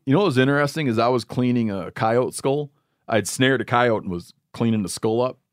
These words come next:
the other day. And usually when I do that, like, when I clean beaver skulls or muskrat skulls, whatever, uh, my dog, like, she knows the minute she can smell that simmering pot, like, she knows what's coming. She would not eat that.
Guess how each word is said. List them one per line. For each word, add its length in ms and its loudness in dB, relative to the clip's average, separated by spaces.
the 120 -2
other 120 2
day. 280 0
And 160 2
usually 180 2
when 100 2
I 60 2
do 180 2
that, 360 0
like, 140 -2
when 120 -2
I 100 2
clean 300 -2
beaver 300 -4
skulls 420 -4
or 40 -6
muskrat 400 -8
skulls, 260 -8
whatever, 340 -8
uh, 260 -6
my 100 -2
dog, 280 0
like, 200 -8
she 240 -4
knows 220 4
the 80 -6
minute 220 0
she 100 -10
can 80 -14
smell 300 -2
that 280 -6
simmering 440 -2
pot, 380 -2
like, 120 -6
she 100 -6
knows 180 -2
what's 160 -6
coming. 360 -4
She 220 -6
would 180 0
not 400 -2
eat 300 -6
that. 460 0